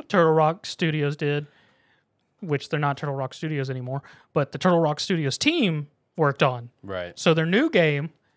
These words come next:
Speaker 1: which, uh, also shout out to Back for Blood, they announced their second D L C, Children of the Worm. Um,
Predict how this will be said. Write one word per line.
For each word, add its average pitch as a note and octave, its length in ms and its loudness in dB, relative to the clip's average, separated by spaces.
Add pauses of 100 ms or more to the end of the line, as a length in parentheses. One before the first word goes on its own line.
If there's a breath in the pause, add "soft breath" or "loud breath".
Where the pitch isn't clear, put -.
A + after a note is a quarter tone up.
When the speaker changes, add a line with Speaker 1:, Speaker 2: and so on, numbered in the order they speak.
(240)
Speaker 1:
which, D#3 200 -2
uh, E3+ 100 2
also D#3 340 -2
shout C#3+ 240 0
out D3 100 0
to D3 60 -4
Back C3+ 180 -2
for - 100 -12
Blood, C3+ 200 -4
they C#3+ 100 -4
announced C3+ 320 -6
their B2+ 160 -4
second C3+ 280 -6
D B2+ 60 -6
L C3 120 -4
C, C3 320 -6
Children C3+ 340 -4
of C3+ 60 -6
the C3 60 -6
Worm. C3+ 300 -6 (480 soft breath)
Um, C#3 640 -2